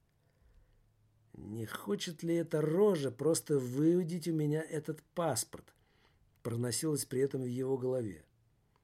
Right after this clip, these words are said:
"Но какую ценность может иметь этот потрёпанный кусок картона? На всякий случай надо быть осторожней. И паспорт этот не отдавать, пока не станет понятно, в чём тут дело".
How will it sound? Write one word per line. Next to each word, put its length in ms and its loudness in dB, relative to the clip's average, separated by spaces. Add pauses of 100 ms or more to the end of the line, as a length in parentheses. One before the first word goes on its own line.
(480)
"Но 300 -10
какую 400 -2
ценность 600 0
может 280 -4
иметь 300 -2
этот 280 0 (300)
потрёпанный 640 -2
кусок 400 -6
картона? 540 -8 (1080)
На 160 -2
всякий 320 0
случай 340 -2
надо 220 -2
быть 180 -6
осторожней. 680 -6 (880)
И 80 -10
паспорт 540 -2
этот 280 2
не 120 4
отдавать, 560 2
пока 240 -6
не 120 0
станет 380 0
понятно, 480 -2
в 80 -8
чём 220 0
тут 220 -4
дело". 280 -6